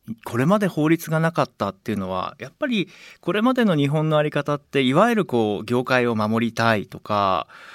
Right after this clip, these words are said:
あの、既得権の力が強いとか、まあ、一方でその環境や人権に対しての意識が市民社会としてもそれほど強くないとか、いろんなこう要因があって、ちょっと世界のスタンダードから取り残されてきた部分あると思うんですけど、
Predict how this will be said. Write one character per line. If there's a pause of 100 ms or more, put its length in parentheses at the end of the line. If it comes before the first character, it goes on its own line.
(360)
あ
の、
既
得
権
の
力
が
強
い
と
か、 (180)
ま
あ、
一
方
で
そ
の
環
境
や
人
権
に
対
し
て
の
意
識
が
市
民
社
会
と
し
て
も
そ
れ
ほ
ど
強
く
な
い
と
か、 (420)
い
ろ
ん
な
こ
う
要
因
が
あ
っ
て、 (340)
ち
ょ
っ
と
世
界
の
ス
タ
ン
ダ
ー
ド
か
ら
取
り
残
さ
れ
て
き
た
部
分
あ
る
と
思
う
ん
で
す
け
ど、